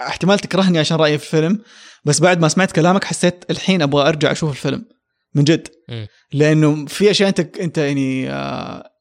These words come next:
Speaker 1: تطرقت لها أنا ما لاحظتها أبدًا، ولا است-، و-، ولا ربطت، ولا ربطت فكرة إنه سل-، سلم العهدة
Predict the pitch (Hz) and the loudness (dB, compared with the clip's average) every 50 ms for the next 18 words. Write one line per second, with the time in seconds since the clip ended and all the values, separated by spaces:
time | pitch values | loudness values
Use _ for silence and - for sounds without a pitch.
0 | _ _ _ _ _ _ - - - 156 156 - 175 - - - 202 185 156 160 | _ _ _ _ _ _ -10 -6 -4 -2 -2 -2 -2 -4 -4 -2 0 0 2 2
1 | 160 165 165 165 151 147 147 147 147 151 160 170 175 175 175 175 170 170 165 156 | 2 2 2 0 0 0 0 0 2 2 2 4 4 4 4 4 4 4 2 2
2 | 151 143 135 139 139 135 135 131 131 131 135 135 135 - - 175 165 - - - | 2 2 2 0 0 0 -2 -2 -2 -2 -2 -2 -4 -2 -2 -4 -4 -4 -8 -8
3 | 147 131 131 - 170 185 180 156 147 131 - - - - - - - - - - | -4 -4 -2 0 2 2 2 2 0 -2 -4 -8 -12 -20 -20 -20 -20 -20 -20 -20
4 | - - - - 151 143 143 160 180 190 202 202 190 165 156 143 139 131 123 117 | -20 -20 -10 -4 -2 2 4 4 6 6 6 4 4 4 2 4 4 2 2 0
5 | 135 165 - _ _ _ _ _ _ _ _ _ _ _ _ _ _ _ _ _ | -2 -6 -14 _ _ _ _ _ _ _ _ _ _ _ _ _ _ _ _ _
6 | _ _ _ _ _ _ _ _ _ _ _ _ _ _ _ _ _ _ - - | _ _ _ _ _ _ _ _ _ _ _ _ _ _ _ _ _ _ -10 -10
7 | - - - 247 240 220 214 - 214 208 180 175 175 254 262 240 190 196 240 240 | -10 -6 0 2 2 2 4 2 2 2 4 4 4 4 4 4 2 2 2 0
8 | - - - - - - - _ _ _ _ _ _ _ _ _ - - - 320 | -2 -6 -10 -8 -8 -8 -8 _ _ _ _ _ _ _ _ _ -2 0 0 2
9 | 330 320 285 277 269 320 302 302 - - - - - _ _ _ - - 226 165 | 4 4 4 4 4 2 0 0 -4 -16 -18 -18 -18 _ _ _ -8 -2 -2 0
10 | - 226 220 214 - 226 214 202 190 180 196 226 233 - - - - - - - | 0 0 -2 -2 0 2 4 4 6 4 4 2 0 -2 -14 -20 -20 -20 -20 -20
11 | - - _ - - - 196 190 190 202 - 185 - - 220 233 220 190 160 156 | -20 -20 _ -10 -2 0 2 2 2 2 0 -2 0 0 2 2 2 2 2 2
12 | 156 151 147 190 226 196 135 147 147 147 151 - | 2 4 4 2 2 2 0 -2 -2 -2 -4 -10